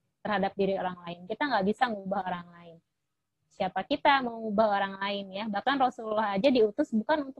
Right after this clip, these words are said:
mengubah orang lain, tapi untuk menyampaikan risalah. Urusan berubah atau enggak, itu hak prerogatif Allah mau memberikan hidayah atau enggak. Allah akan lihat orang ini mau menurunkan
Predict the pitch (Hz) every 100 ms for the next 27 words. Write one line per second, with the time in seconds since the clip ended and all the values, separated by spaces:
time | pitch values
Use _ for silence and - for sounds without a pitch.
0 | - 247 240 220 214 202 190 185 190 185
1 | 185 208 277 269 262 247 240 233 247 247
2 | 269 240 226 - 202 208 - _ _ _
3 | - 240 233 233 226 208 214 208 196 196
4 | 185 175 220 311 - _ 196 285 392 -
5 | _ _ _ _ _ _ _ 214 - 208
6 | 196 196 196 226 - 254 311 294 262 226
7 | 214 214 214 220 202 202 202 202 196 196
8 | 175 - _ _ _ _ _ _ _ _
9 | - 190 262 269 233 247 294 226 214 196
10 | 240 311 220 208 202 202 214 233 240 233
11 | 233 226 226 220 202